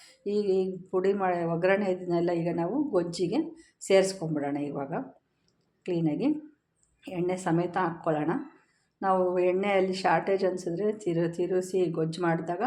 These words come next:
ಅದನ್ನ ನಾವು ಬೇಕಾದ್ರೆ ಆಮೇಲೆ ಬಿಸಿ ಮಾಡಿ ಎಣ್ಣೆ ಮಿಕ್ಸ್ ಮಾಡ್ಕೋಬೋದು. ಈಗ ಎಣ್ಣೆ ಸಾಕಾಗಿದೆ, ಇದು ಚೆನ್ನಾಗಿದೆ, ಸಾಕಾಗಿದೆ ಇವಾಗ. ತುಂಬ ಚೆನ್ನಾಗಾಗಿದೆ ಈಗ ಪುಳಿಯೋಗರೆ ಗೊಜ್ಜು. ಬಿಸಿ ಬಿಸಿ ಅನ್ನದ ಜೊತೆ ಹಾಕ್ಕೊಂಡು ತಿಂತಾ ಇದ್ರೆ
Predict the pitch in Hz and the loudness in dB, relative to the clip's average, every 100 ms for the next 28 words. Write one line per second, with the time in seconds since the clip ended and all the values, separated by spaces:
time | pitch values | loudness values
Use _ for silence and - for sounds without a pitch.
0 | 269 - 185 165 160 170 170 170 165 165 | 0 -2 -4 -2 -2 -2 0 -2 -2 -4
1 | 165 196 185 190 226 180 190 185 170 - | -2 0 0 2 0 0 -2 -4 -6 -2
2 | 175 - 151 143 143 202 269 - _ _ | -2 -2 -4 -4 -2 -4 -4 -12 _ _
3 | _ _ 185 175 165 185 214 175 175 175 | _ _ -2 0 0 -2 -2 -2 -2 -2
4 | 156 147 156 151 180 180 165 165 156 170 | -2 -2 -4 -4 -6 -4 -2 0 0 -2
5 | 175 165 160 165 147 143 143 143 247 349 | -2 -2 -2 -4 -2 -4 -6 -4 -6 -6
6 | - _ _ _ _ 190 185 190 185 180 | -12 _ _ _ _ -2 -2 0 0 2
7 | 185 180 170 165 156 156 160 165 165 170 | 2 2 2 0 0 -2 -4 -2 0 0
8 | 160 156 160 156 185 233 - - _ _ | 0 -2 -2 -2 -2 -4 -6 -18 _ _
9 | 175 170 185 180 185 190 160 165 175 165 | -6 -2 0 0 0 0 2 2 0 -4
10 | 165 175 165 165 180 170 165 170 165 170 | -2 0 0 -2 -8 -4 -4 -2 0 0
11 | 160 202 | -2 -2